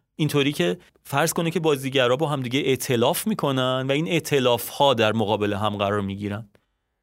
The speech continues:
و این تلاش‌ها خیلی خوندنیه. در واقع الان هم یه بخش فعال از نظریه بازی‌ها، نظریه بازی‌های همکارانه یا ائتلافیه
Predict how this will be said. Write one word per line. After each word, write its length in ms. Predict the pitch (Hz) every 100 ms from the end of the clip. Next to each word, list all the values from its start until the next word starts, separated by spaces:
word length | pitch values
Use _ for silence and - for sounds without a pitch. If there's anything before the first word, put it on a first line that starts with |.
| -
و 40 |
این 100 | 196
تلاش‌ها 420 | 202 202 175 175
خیلی 200 | - 208
خوندنیه. 720 | 214 - 165 135 131 127 160
در 140 | 120 123
واقع 180 | 127 151
الان 360 | 156 135 143
هم 160 | 165 147
یه 100 | 139
بخش 360 | 143 143 - 160 151 147 147
فعال 560 | - 131 - 139 156
از 140 | 143 127
نظریه 360 | 117 120 113
بازی‌ها، 600 | 113 113 104 107 151 139 123
نظریه 340 | 123 120 117
بازی‌های 320 | 139 120 110
همکارانه 680 | 120 135 113 - 110 104 98
یا 100 | 120
ائتلافیه 760 | 117 - 104 98 - 156 143 131